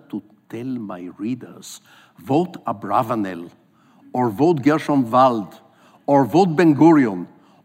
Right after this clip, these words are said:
or vote Jesus Christ, or vote Judas." This Judas, who is so deeply admired by,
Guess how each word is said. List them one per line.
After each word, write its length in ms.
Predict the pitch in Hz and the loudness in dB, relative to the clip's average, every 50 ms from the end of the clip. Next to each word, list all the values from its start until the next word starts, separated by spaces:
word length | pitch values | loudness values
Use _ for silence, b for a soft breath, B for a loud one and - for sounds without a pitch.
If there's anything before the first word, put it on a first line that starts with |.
| _ | _
or 180 | 139 135 143 127 | -2 -2 -2 0
vote 380 | 98 139 165 196 196 - - | 2 2 2 2 2 0 -4
Jesus 360 | 127 120 170 170 151 170 147 - | -4 -2 -2 -2 -2 -4 -8 -8
Christ, 640 | - - 131 131 127 110 98 95 - - - - _ _ b b b b b b _ | -8 -4 -2 -2 -2 -2 -4 -8 -12 -16 -20 -20 _ _ b b b b b b _
or 180 | 127 131 131 | -2 -2 -2
vote 400 | 120 139 170 190 202 180 - - - 139 | 2 2 2 2 2 -2 -6 -14 -20 -16
Judas." 640 | 107 - 131 131 - - - - - - - - - b b b b b b b b b b _ | -6 -4 -4 -4 -4 -8 -16 -20 -20 -20 -20 -20 -20 b b b b b b b b b b _
This 220 | - 208 - - | -10 -10 -10 -12
Judas, 800 | - 113 107 - 170 220 220 - - - - - - - - - - _ _ _ | -14 -16 -10 -6 -6 -6 -6 -6 -10 -16 -18 -20 -18 -18 -18 -20 -20 _ _ _
who 220 | - 170 202 214 | -6 -2 -2 -2
is 140 | 214 208 175 | -2 -2 -6
so 320 | - - - - 240 247 208 | -6 -8 -8 -6 -4 -4 -4
deeply 520 | 151 117 175 220 - - 220 240 220 196 | -4 -2 -2 -4 -4 -4 -6 -8 -6 -6
admired 920 | 170 151 123 120 120 120 151 196 214 214 185 143 110 110 107 - - - | -6 -8 -6 -4 -2 -2 0 0 0 -2 -2 -2 -2 -4 -6 -8 -10 -8
by, 420 | 123 127 135 139 143 139 131 113 | -4 -2 -2 -2 -2 -4 -6 -8